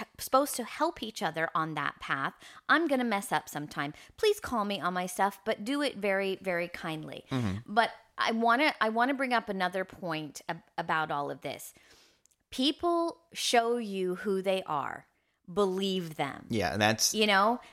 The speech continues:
Speaker 1: And, and here, and, and along those lines, people also show you how to,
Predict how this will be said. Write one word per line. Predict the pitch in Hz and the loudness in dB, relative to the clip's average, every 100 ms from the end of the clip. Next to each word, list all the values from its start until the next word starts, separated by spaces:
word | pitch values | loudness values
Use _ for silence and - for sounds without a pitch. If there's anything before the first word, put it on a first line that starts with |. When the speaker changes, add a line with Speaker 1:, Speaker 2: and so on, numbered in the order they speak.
| - | 2
Speaker 1:
And, | 254 254 240 - | 4 4 2 2
and | 220 214 214 202 | 2 2 0 -4
here, | - 240 262 269 - | -6 0 2 2 0
and, | 214 - | -2 0
and | 208 | 0
along | 196 196 240 359 285 | 2 6 4 4 0
those | 190 165 160 | 2 0 -2
lines, | 156 143 127 131 190 - - _ _ _ _ - | -6 -4 -4 -8 -10 -14 -18 _ _ _ _ -2
people | 285 285 294 269 - | 0 2 0 0 4
also | 226 403 - 233 | 4 4 0 -2
show | 190 - 180 170 | 0 2 2 2
you | 165 165 170 220 - _ _ | -2 -4 -4 -6 -10 _ _
how | - 233 202 214 240 247 | -6 4 6 6 2 -2
to, | - 233 202 202 214 214 | -4 -4 -4 -6 -8 -12